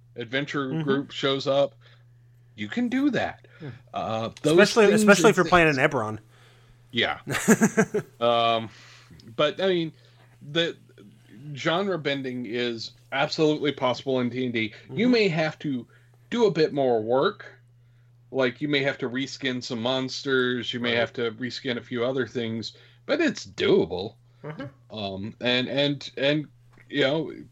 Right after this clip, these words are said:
Speaker 1: it breathes some new life into what you're, you know, y-, the, the old game. Uh, so that's definitely a lesson you can take from Torg and Rifts and, uh, some of the other sort of genre bending,
Speaker 2: Absolutely.
Speaker 1: uh,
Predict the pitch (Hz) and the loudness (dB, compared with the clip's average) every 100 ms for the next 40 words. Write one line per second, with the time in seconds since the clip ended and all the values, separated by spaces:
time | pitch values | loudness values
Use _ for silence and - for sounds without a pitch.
0 | - _ _ - - - 160 - 131 147 | -20 _ _ -20 -12 -2 -2 -2 -4 0
1 | 165 190 170 - 165 165 175 170 151 170 | 2 2 -2 0 0 2 2 2 4 2
2 | 220 - - 127 123 120 113 117 110 98 | 0 -8 -8 -6 -2 -2 -2 -2 -2 -4
3 | - - - - - - - - - - | -12 -20 -20 -20 -20 -20 -20 -20 -20 -20
4 | - - - - - _ - 143 120 107 | -20 -20 -20 -20 -20 _ -2 0 0 -2
5 | - 131 131 - 143 135 143 131 127 110 | -6 -6 -6 -2 0 0 0 0 -2 0
6 | 123 196 80 - - - - _ _ 107 | -2 -2 -4 -12 -20 -20 -20 _ _ -2
7 | 104 104 117 113 143 - - 123 131 139 | -2 -2 -4 -4 -4 -4 -4 -4 -2 2
8 | 123 107 107 110 123 107 107 104 87 131 | 2 2 0 -2 -4 -6 -8 -10 -2 -2
9 | 127 - 101 - 113 104 104 - - - | -2 -10 -10 -2 0 0 -2 -8 -20 -20
10 | - - - 240 104 107 110 - 127 120 | -20 -2 0 2 2 2 2 0 -2 -2
11 | 123 _ - 143 - 175 147 123 113 117 | -4 _ -4 -2 0 0 2 4 2 2
12 | 110 104 135 107 104 95 113 113 107 104 | -2 -2 -6 -6 -8 -4 -2 -2 -2 -6
13 | 101 104 104 104 101 98 92 - - 131 | -4 -4 -4 -4 -6 -8 -12 -20 -16 -14
14 | - 113 104 101 95 95 | -12 -8 0 2 2 -2